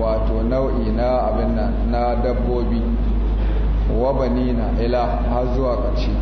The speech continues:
Fa inna tafsila ba'da al-ijmali, bayan an ambaci magana dunkule,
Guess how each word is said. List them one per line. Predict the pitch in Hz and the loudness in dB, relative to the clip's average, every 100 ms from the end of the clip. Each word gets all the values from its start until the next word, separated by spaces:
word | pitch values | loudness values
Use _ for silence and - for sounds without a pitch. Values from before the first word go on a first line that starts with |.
| - - - - - - - - | 0 0 0 0 0 0 0 0
Fa | 127 | 0
inna | 147 185 165 151 - | 0 0 0 0 0
tafsila | 135 123 160 160 143 | 0 0 0 0 0
ba'da | 123 139 143 139 | 0 0 0 0
al-ijmali, | 131 131 120 120 139 165 156 123 - - - - - - - 117 | 0 0 0 0 0 0 0 -2 -2 -2 -2 0 0 0 0 0
bayan | 143 156 165 | 0 0 0
an | 165 170 156 147 | 0 -2 -2 -2
ambaci | 135 160 | -2 -2
magana | 143 135 139 135 117 | -2 -2 0 0 0
dunkule, | 120 117 110 113 120 | -2 -2 -2 0 0